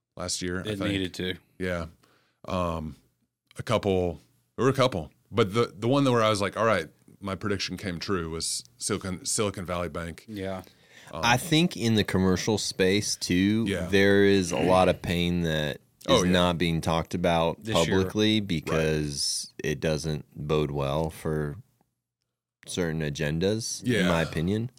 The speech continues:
Speaker 1: Right.
Speaker 3: This is very opinion-based, but there's, there's deals being happening to try to recalculate the debt so that people survive right now.
Speaker 1: Exactly.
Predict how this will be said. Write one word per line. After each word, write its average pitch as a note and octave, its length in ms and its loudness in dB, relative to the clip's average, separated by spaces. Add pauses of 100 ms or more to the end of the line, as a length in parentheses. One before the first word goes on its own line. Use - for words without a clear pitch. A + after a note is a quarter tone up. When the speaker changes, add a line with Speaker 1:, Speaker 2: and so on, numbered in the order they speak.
Speaker 1:
Right. E2+ 240 -6 (360)
Speaker 3:
This E2+ 100 -4
is D2+ 60 -4
very D#2+ 260 2
opinion-based, D#2 880 -2
but D2+ 240 2 (760)
there's, G2 300 4
there's A2+ 500 6
deals G2+ 420 4
being F2 260 0
happening E2 460 0
to D#2+ 100 -6
try E2 260 0
to D2+ 140 2
recalculate D2+ 1080 -4
the D#2 80 -8
debt D2 300 -2
so - 160 -6
that B1+ 160 -4
people C#2 240 -6
survive - 580 -8
right - 100 -6
now. A#2 40 -2
Speaker 1:
Exactly. G2 460 -4